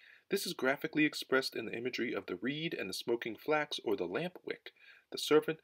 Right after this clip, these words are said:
will neither quench the flickering weak light nor break the already bruised reed,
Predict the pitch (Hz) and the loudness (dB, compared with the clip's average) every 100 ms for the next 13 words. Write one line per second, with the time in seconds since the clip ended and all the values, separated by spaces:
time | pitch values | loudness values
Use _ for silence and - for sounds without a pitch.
0 | _ - 98 107 104 - - 185 202 - | _ -4 -2 -2 -2 -4 -2 -2 -2 -6
1 | - - 101 - 185 - 175 170 156 151 | -8 -6 -6 -2 -2 0 0 0 0 -2
2 | 165 - - 175 - - - - - 113 | -4 -8 -6 -8 -8 -20 -20 -20 -4 -2
3 | 95 - 131 202 - 110 - 135 135 143 | 0 0 2 2 0 -8 0 0 2 0
4 | 147 - 120 127 - 104 98 | 0 -4 -4 -4 -4 -4 -6